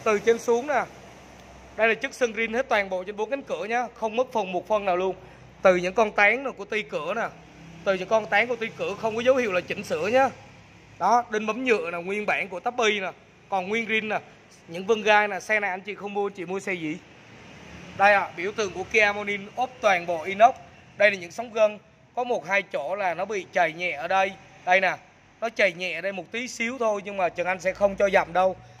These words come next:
tại vì dặm đi nó mất cái chất sơn rin nha bà con, cô bác. Đây là hai bên phần, ờ, thân trụ nè.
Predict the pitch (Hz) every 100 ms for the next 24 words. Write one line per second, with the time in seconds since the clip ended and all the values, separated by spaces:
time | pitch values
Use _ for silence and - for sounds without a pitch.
0 | - 185 175 175 160 190 - 208 214 233
1 | 269 214 - - 214 220 202 214 185 175
2 | 202 208 226 262 - - - - - -
3 | - 196 208 196 170 208 202 208 208 202
4 | 180 175 170 170 165 165 196 214 214 185
5 | 165